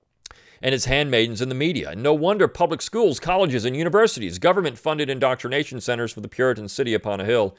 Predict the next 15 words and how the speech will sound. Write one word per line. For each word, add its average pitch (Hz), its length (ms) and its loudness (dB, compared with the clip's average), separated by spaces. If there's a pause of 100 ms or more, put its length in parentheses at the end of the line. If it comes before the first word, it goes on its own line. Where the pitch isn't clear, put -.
(460)
have 98 160 -8
cast 143 400 2
the 131 60 -10
truth 139 340 -2
down 123 340 0
the 117 80 -4
Orwellian 110 720 0
memory 101 420 -4
hole 90 340 -2
and 90 80 -8
have 87 180 -6 (380)
let 113 260 -2
go 107 220 2
the 98 100 -6
goat 98 460 -4